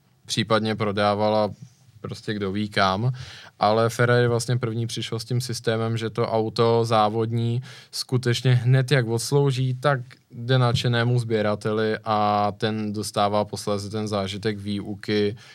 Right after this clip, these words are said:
ježdění s tím autem a, eh, možnost se s ním projíždět během těch závodních dnů.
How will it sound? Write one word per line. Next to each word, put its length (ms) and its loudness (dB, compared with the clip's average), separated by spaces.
ježdění 540 -4
s 80 -8
tím 200 -8
autem 680 -4
a, 360 0
eh, 40 -8
možnost 680 -6
se 240 -6
s 100 -10
ním 160 -4
projíždět 480 -4
během 260 -4
těch 200 -6
závodních 540 -4
dnů. 280 -8